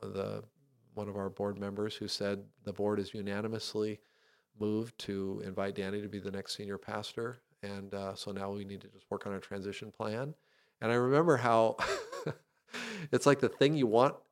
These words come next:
and then the thing, like, it's happening, you know? And I remember there was a, a mild sense of, it wasn't euphoria at all. It was more of, like, the,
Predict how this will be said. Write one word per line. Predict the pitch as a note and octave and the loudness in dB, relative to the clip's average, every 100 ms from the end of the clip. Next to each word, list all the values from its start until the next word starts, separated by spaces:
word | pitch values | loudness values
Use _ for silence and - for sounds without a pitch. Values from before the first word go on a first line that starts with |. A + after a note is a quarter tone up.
| _ | _
and | A#2+ B2 | 2 2
then | B2 | 0
the | A2 | 0
thing, | B2 A#2+ | 0 0
like, | A2+ G#2 A2 _ _ _ _ _ - | 0 0 -4 _ _ _ _ _ 0
it's | C3 | 0
happening, | - C3 C3+ G#2+ F#2+ | 2 0 2 0 0
you | G#2+ | 0
know? | G#2 G#2 | 0 2
And | G#2+ | 2
I | |
remember | G#2+ A2+ B2+ C3 | 2 2 4 4
there | A2 G#2 | 4 4
was | G2+ | 4
a, | G2+ A2+ A#2 B2 - | 2 0 -6 -8 -6
a | A2 | -4
mild | G#2 A2 B2 C3 A#2 A2 | -2 0 2 4 2 0
sense | - A2 A2 A2 | 0 0 0 0
of, | G#2 A2+ | 0 2
it | A#2 | 6
wasn't | C#3+ D3 A#2 | 6 6 2
euphoria | A2 - - B2 A#2+ G2 A2 | -2 0 4 4 4 0 0
at | G#2 | 2
all. | A2+ A2 A2 A#2 | 4 2 -2 -4
It | |
was | A2 G#2+ | -4 -4
more | A2 A#2 A2+ | 2 6 6
of, | G2+ | 6
like, | G#2 G2+ - | 4 4 2
the, | A2+ G#2+ | 2 2